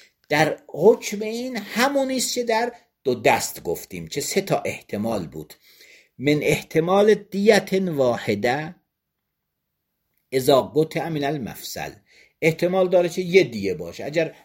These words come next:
از مفصل، یعنی از مفصل ران بریده شده، ولو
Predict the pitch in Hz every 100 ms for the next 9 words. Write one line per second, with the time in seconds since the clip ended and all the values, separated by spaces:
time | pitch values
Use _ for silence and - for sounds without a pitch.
0 | - 123 117 120 98 - 135 113 87 101
1 | 104 107 101 104 - 139 147 131 120 156
2 | 135 107 90 90 87 92 92 101 95 175
3 | 226 - _ _ 151 208 254